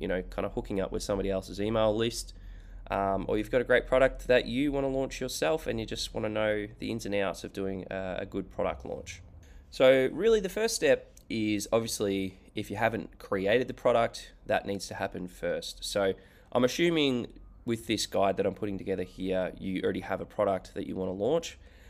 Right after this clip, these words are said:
Uh, maybe that's a book, maybe that's an online program. Um, it could be anything really, it doesn't really matter too much, but let's just assume that you've got your product all set, all set, all ready to go,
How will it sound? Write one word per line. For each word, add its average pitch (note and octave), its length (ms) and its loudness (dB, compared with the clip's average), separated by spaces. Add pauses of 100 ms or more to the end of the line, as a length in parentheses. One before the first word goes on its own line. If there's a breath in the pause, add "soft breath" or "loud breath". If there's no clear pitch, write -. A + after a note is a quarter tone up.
(180 soft breath)
Uh, F#2 380 0
maybe F2+ 180 -4
that's F2 200 -4
a G#2 40 -10
book, C#3 440 -2 (260)
maybe F#2 160 -6
that's F#2 320 -6
an F#2 460 -2
online G2 340 0
program. A2+ 720 0 (580 loud breath)
Um, F2 560 -4 (480)
it - 240 -4
could G3+ 140 -2
be F3+ 120 4
anything G2 360 2
really, F#2 240 0
it F#2+ 80 -2
doesn't A2 200 0
really F#2 140 -2
matter F2+ 200 -4
too - 180 -10
much, - 300 -10
but - 200 -4 (300 soft breath)
let's - 160 0
just - 180 -4
assume A2 600 0
that G2 240 -2
you've G2 160 -6
got G#2+ 180 2
your G2+ 60 -4
product A#2 320 2
all D#3 180 2
set, A#2 320 0 (140)
all C3+ 100 2
set, C3+ 320 2
all B2+ 160 2
ready A2+ 220 2
to G2+ 100 -4
go, F#2+ 320 4